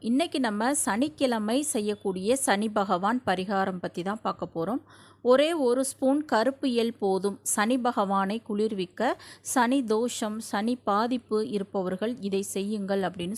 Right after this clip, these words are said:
சொல்லியிருக்கோம். பாதிப்பு இல்லாதவர்கள் கூட இதை சனிக்கிழமை தோறும் செஞ்சுக்கிட்டே வாங்க. உங்களுக்கு சனி பகவானின் அந்த பரிபூரண அருள் நிச்சயம் கிடைக்கும். உங்களுக்கு எந்த பிரச்சனைகள் வந்தாலும் அது பனி போல் விலகிவிடும்.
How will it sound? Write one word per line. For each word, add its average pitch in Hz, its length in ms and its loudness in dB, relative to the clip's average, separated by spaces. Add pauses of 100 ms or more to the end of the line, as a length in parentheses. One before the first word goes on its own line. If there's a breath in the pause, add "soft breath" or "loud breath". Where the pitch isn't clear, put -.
சொல்லியிருக்கோம். 180 460 -4 (460 loud breath)
பாதிப்பு 285 540 4
இல்லாதவர்கள் 240 800 0
கூட 208 340 0
இதை 208 140 0
சனிக்கிழமை 208 640 -2
தோறும் 196 320 -2 (100)
செஞ்சுக்கிட்டே 202 520 -4
வாங்க. 190 460 -2
உங்களுக்கு 185 460 -4
சனி 208 320 -4
பகவானின் 202 600 -4
அந்த 208 480 -2 (340 loud breath)
பரிபூரண 254 640 2
அருள் 202 260 -2
நிச்சயம் 226 480 -6
கிடைக்கும். 180 440 -8
உங்களுக்கு 175 420 -4
எந்த 226 280 -2
பிரச்சனைகள் 214 600 -4
வந்தாலும் 185 520 -2
அது 190 160 -4
பனி 185 260 -4
போல் 208 300 -6
விலகிவிடும். 185 640 -6